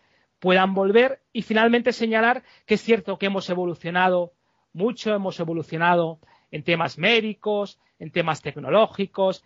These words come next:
en la creación de iPhones, de tablets y de todo este tipo de cosas, pero sigue habiendo una gran diferencia, una gran distancia entre el primer mundo y el tercer mundo, lo que lleva a la conclusión de que no hemos evolucionado bien, no hemos evolucionado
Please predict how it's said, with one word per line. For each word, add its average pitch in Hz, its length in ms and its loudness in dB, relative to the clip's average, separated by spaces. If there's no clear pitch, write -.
en 165 100 -6
la 147 120 0
creación 160 500 -6
de 143 80 -10
iPhones, 202 640 0
de 151 120 -2
tablets 180 580 2
y 151 160 -12
de 139 460 -4
todo 190 180 -2
este 170 180 -4
tipo 170 260 0
de 160 140 0
cosas, 226 540 -2
pero 190 180 0
sigue 233 220 2
habiendo 208 320 2
una 185 180 0
gran 185 280 0
diferencia, 190 760 -4
una 180 180 2
gran 185 220 2
distancia 180 640 -2
entre 151 200 -4
el 147 60 -2
primer 170 380 0
mundo 190 400 0
y 156 60 0
el 151 120 0
tercer 180 360 2
mundo, 202 400 0
lo 240 220 2
que 233 120 4
lleva 247 240 6
a 226 60 6
la 214 120 2
conclusión 208 760 -4
de 175 160 -2
que 208 140 0
no 226 80 6
hemos 226 240 2
evolucionado 190 920 2
bien, 156 400 -2
no 175 80 -4
hemos 202 240 -2
evolucionado 175 720 -2